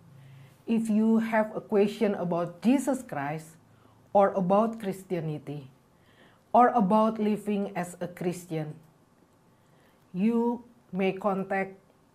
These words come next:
our team using the number provided on the screen.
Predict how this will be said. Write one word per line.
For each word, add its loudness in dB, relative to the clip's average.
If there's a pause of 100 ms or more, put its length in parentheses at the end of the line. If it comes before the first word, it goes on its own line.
(140)
our 2 (120)
team -2
using 0 (720)
the -2
number 0 (240)
provided -2 (380)
on -6
the -10
screen. -12